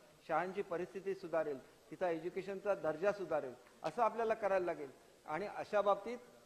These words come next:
कठोर कारवाई करायला लागेल, तेव्हा आपल्या सर्वांचं सहकार्य मला अपेक्षित आहे की अशा रीतीने जर कोण चुकीने वागत असेल, आपण मांडलेला मुद्दा मी मान्य करतो की right to services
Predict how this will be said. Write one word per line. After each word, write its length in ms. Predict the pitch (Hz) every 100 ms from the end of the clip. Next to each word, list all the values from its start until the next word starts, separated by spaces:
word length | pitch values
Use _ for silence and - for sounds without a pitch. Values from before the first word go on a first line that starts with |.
| -
कठोर 280 | 160 175 202
कारवाई 380 | 196 190 202
करायला 360 | 202 185 175 196
लागेल, 320 | 190 196 220
तेव्हा 240 | 214 196 175
आपल्या 260 | 151 185
सर्वांचं 480 | 180 165 175 185 202
सहकार्य 480 | - 156 147 185 190
मला 200 | 180 180
अपेक्षित 420 | 160 175 - 160
आहे 200 | 143 131 170 - - -
की 60 | -
अशा 260 | 165 160 196
रीतीने 300 | 202 214 214
जर 160 | 220
कोण 220 | 214 220
चुकीने 380 | 196 185 190 208
वागत 320 | 202 175 170
असेल, 260 | 160 - 127 - - -
आपण 300 | 143 147 196
मांडलेला 480 | 190 165 165 185 190
मुद्दा 320 | 165 151 180
मी 120 | 190
मान्य 380 | 180 156 160 175
करतो 360 | 185 175 190 196
की 200 | 180 175
right 360 | 147 151 175 - - - - - _ - - -
to 60 | 190 -
services 420 | 170 190 180 143